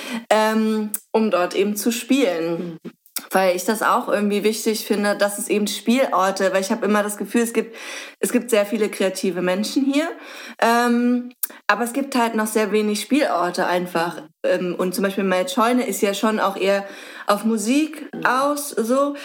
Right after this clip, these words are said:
Speaker 1: Dann das Kleinkunstwerk, ähm, ist eher darstellende Kunst, ähm, und dann eben das Volkstheater. Aber mehr fällt mir dann auch irgendwie nicht ein, wo man
Speaker 2: Mhm.
Speaker 1: vielleicht noch,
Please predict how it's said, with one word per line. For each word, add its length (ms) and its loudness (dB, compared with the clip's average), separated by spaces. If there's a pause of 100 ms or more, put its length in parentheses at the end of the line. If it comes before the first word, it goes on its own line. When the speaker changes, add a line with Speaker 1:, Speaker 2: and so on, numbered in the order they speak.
(140)
Speaker 1:
Dann 220 2
das 160 -2
Kleinkunstwerk, 1040 0 (300)
ähm, 340 2
ist 220 -4
eher 140 2
darstellende 640 0
Kunst, 580 0
ähm, 400 0 (220)
und 140 0
dann 120 2
eben 120 0
das 140 -4
Volkstheater. 880 0 (220)
Aber 580 0 (540)
mehr 340 0
fällt 260 -2
mir 100 2
dann 180 0
auch 180 0
irgendwie 380 2
nicht 380 -2
ein, 380 0
wo 80 0
man 160 2
Speaker 2:
Mhm. 40 -4
Speaker 1:
vielleicht 380 0
noch, 320 2